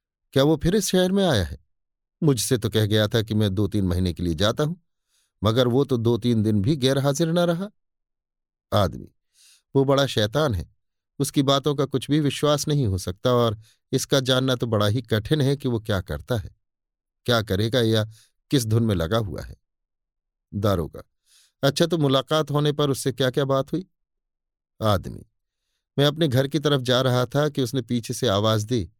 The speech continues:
'ओ रघुबर सिंह, ओ जयपाल सिंह।'" जयपाल सिंह, बाला सिंह और रघुबर सिंह, ये सब नाम उसी नकली बलभद्र सिंह के हैं। दारोगा, "बड़ा ही बदमाश है, किसी का अदब लिहाज करना तो जानता ही नहीं।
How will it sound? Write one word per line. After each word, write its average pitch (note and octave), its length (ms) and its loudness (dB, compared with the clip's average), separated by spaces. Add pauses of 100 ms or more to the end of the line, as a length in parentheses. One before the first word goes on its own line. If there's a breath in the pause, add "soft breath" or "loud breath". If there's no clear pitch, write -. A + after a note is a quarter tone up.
(360)
'ओ C#3+ 140 4
रघुबर C#3+ 380 0
सिंह, C#3+ 260 -4 (300)
ओ D3 140 2
जयपाल A2 460 0
सिंह।'" - 280 -10 (1300)
जयपाल C#3 440 2
सिंह, D3+ 240 -2
बाला B2 280 2
सिंह B2+ 260 -2
और G#2+ 100 -2
रघुबर G#2 340 0
सिंह, C2+ 240 -8 (540)
ये D3 160 4
सब C3 220 0
नाम A2 360 0 (200)
उसी A#2+ 240 -2
नकली A2+ 380 0
बलभद्र G2 480 -2
सिंह F2+ 220 -4
के C2+ 120 -12
हैं। - 220 -16 (880)
दारोगा, E2+ 480 -2 (540)
"बड़ा A2 140 2
ही F#2 120 2
बदमाश G#2 480 0
है, F#3+ 80 -10 (500)
किसी D3 200 0
का B2+ 140 2
अदब A#2+ 220 0
लिहाज G#2+ 320 2
करना F2+ 320 -2
तो E2+ 120 -6
जानता E2+ 320 -2
ही B2+ 120 0
नहीं। D3+ 160 -6